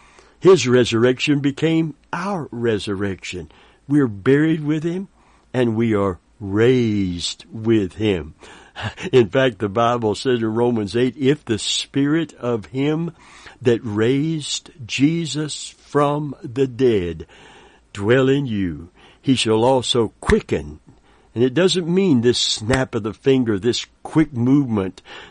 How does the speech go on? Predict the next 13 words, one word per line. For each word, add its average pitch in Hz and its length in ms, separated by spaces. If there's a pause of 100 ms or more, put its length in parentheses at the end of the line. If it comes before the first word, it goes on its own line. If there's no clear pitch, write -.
No, 123 260
it's, 120 380 (480)
it, 135 200
it 143 200
means 143 340
he 139 160
gives 127 400
life. 135 680
It 135 160
means 147 360
he 156 160
makes 143 600 (160)
alive 156 880